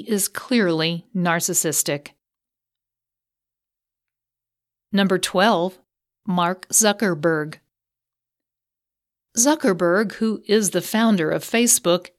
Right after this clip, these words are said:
is what many people would call a productive narcissist.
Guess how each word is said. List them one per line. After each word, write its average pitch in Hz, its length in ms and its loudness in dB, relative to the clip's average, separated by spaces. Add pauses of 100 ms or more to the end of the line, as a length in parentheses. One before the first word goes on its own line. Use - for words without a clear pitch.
(120)
is 208 220 2
what 185 220 0
many 180 300 0
people 170 480 -4
would 185 240 0
call 208 560 -2
a 254 100 0
productive 247 640 -2
narcissist. 143 840 -2